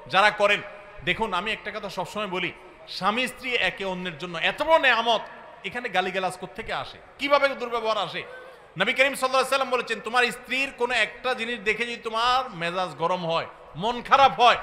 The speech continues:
তুমি চিন্তা করবে তার বহু ভালো গুণ আছে, ইউনিক সাইড আছে, যেটা অন্য কারোর নাই। পৃথিবীতে এমন একটা মানুষও নেই যাকে আল্লাহ তাআলা কোনো ভালো গুণ দিয়ে তৈরি করেন নাই, কোনো না কোনো ভালো গুণ অবশ্যই তার মধ্যে আছে। ওই ভালো গুণগুলো যদি তুমি চিন্তা করো, তাহলে তোমার মনটা ভালো হয়ে যাবে।"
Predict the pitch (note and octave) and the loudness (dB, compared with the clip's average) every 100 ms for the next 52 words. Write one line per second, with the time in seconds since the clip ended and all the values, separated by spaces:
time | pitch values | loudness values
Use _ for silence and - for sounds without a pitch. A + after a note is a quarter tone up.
0 | - - - A3 A#3+ - A#3 A3+ A3 G#3+ | -6 -16 -12 -8 -6 -6 -8 0 0 0
1 | A3+ A3 C4 B3+ G#3+ F#3 G3 A3+ E3+ G3+ | -2 0 0 0 -2 -2 -6 -2 0 2
2 | A3 A3 G#3 F#3 F3+ D#3+ G3+ C4 C4 F#3 | 0 -2 -2 -2 -4 -4 -4 -2 -4 -6
3 | - A#3+ A#3 F3 G3 G3 G3+ G3+ G3+ G3 | 2 4 4 0 -4 -6 -8 -8 -6 -4
4 | G#3+ G#3 G3+ A3 - - - - G#3+ A#3 | -4 0 0 0 -2 -14 -14 -8 -6 -6
5 | A#3+ A#3 A3 A3+ A3 - A#3+ A3+ C4 G#3+ | -2 2 2 2 0 2 2 4 4 4
6 | B3+ B3 F#3 - - G3+ G#3 A#3 A3+ A3+ | 4 4 2 -8 -2 0 4 4 4 2
7 | A3 G#3 C#4 D4 A3+ A3+ A3 A3+ A3 G#3+ | -2 0 2 4 4 2 0 -2 -4 -4
8 | G#3+ G3+ G3+ G3 F#3 F#3 D4 F4+ F4 E4 | -4 -2 -2 -2 -4 -4 2 4 4 2
9 | D4 B3+ A#3 B3 A#3 A3+ A3+ G#3+ G3+ F#3+ | 0 2 4 2 0 -4 -6 -8 -6 -6
10 | F#3+ E3 B3 C#4+ D4 - - - A3+ A#3 | -8 2 4 4 2 -8 -18 2 4 6
11 | C#4 A3+ - - A#3+ G#3+ F#3 C#4+ D#4+ D4+ | 6 4 0 0 2 6 10 12 12 8
12 | C#4 C4+ B3+ G#3+ A3+ A#3 A3+ A#3+ A#3 G#3+ | 4 2 0 -6 -6 -6 -4 -4 -2 -4
13 | G3+ F#3+ F#3+ F3+ E3 D3 D3+ B2+ A2+ G#2+ | -4 -6 -6 -8 -8 -8 -8 -8 -8 -10
14 | G2 F#2+ | -14 -20